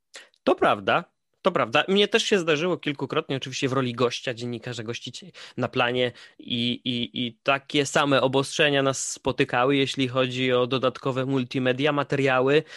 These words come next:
E, to było pod naprawdę ścisłym nadzorem i dopiero te takie oficjalne <laughs> materiały promocyjne,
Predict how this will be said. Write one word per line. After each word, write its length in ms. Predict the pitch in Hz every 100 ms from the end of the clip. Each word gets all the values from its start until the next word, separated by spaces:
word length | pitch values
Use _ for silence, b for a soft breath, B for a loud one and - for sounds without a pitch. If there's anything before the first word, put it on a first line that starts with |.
| B -
E, 160 | 127
to 120 | 123
było 280 | 123 127 123
pod 380 | 123 127 - - - 127
naprawdę 480 | 127 135 127 135 131
ścisłym 500 | 120 - 151 151 143 -
nadzorem 680 | 139 139 120 151 151 160 156
i 120 | 147
dopiero 400 | 131 - 131 123
te 200 | - -
takie 340 | - 123 - -
oficjalne 720 | 170 185 - 185 175 151 139
<laughs> 60 | 143
materiały 520 | - 160 147 165 147
promocyjne, 600 | 151 165 143 156 160 180